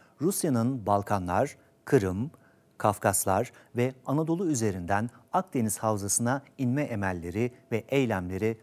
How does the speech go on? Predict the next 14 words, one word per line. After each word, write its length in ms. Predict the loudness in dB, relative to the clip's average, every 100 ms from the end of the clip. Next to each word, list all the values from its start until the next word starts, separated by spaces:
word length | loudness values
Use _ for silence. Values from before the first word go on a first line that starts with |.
| -10
başlıca 460 | 0 0 0 -2 -2
etken 320 | -4 -4 -4
olmuştur. 560 | -2 -4 -6 -4 -4 -4 _ _ _ _ _ _ _ _ _ -20 -8 2
Doğal 240 | 4 6
afetler 600 | 4 2 -2 2 2 2
ve 140 | 0
salgın 420 | -2 0 -2 -2 0
hastalıklar 640 | 0 0 -2 -4 0 0
ise 360 | 2 0 0 -2 -12 -4
ele 180 | -2
alacağımız 600 | 0 -2 0 0 0 -2
bir 180 | -2 -2
diğer 180 | 0 0
faktördür. 640 | 0 -2 0 -2 0 -6